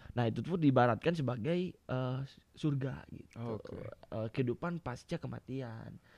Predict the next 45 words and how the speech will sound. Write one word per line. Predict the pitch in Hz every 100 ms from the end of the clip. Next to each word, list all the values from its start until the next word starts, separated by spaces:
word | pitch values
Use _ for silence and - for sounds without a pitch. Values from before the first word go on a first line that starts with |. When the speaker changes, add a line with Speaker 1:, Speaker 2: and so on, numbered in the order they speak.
| - -
Speaker 1:
Tapi | - 185 - 120
mungkin | 151 135 117 175 160 -
teori | 123 117
ini | 135
salah | 139 98 101 92 101
gitu. | 120
Speaker 2:
Hmm. | 131 120
Speaker 1:
Maksudnya | 95 127
karena, | 156 131 165 196 - - - _ _ _
eh, | - 120
di | 120
akhirnya | 120 117
juga | 113 123
kan | 165 196
Russell | 170 117 113 170 185 143 - _
dapat | - 113 - 117 - _ -
ini | 135 131
ya, | 110 123
le-, | 120 113 -
lencana | 117 110 117 120 98
gitu | 104
ya, | 110 98
Speaker 2:
Hmm. | 92
Speaker 1:
p-, | -
jadi | 87 98 104
sebagai | 107 104 101
anak | 98 98
pramuka | - 101 104 - 87
seperti | 80 - - - 78
itu. |
Speaker 2:
Dan | 104 107
balik | 120 131
lagi | 131 151 180
malah | 156 127 131
ya, | 120 151
ke | - - - 110
Speaker 1:
Hmm. | 120
Speaker 2:
rumahnya | 127 127 104 127 160 135 101
yang | 107 113
ada | 120 123
di | 127
darat | 127 127 143 147 -
gitu | 127 110
ya. | -
Speaker 1:
<laughs> | 151 160 85 98 104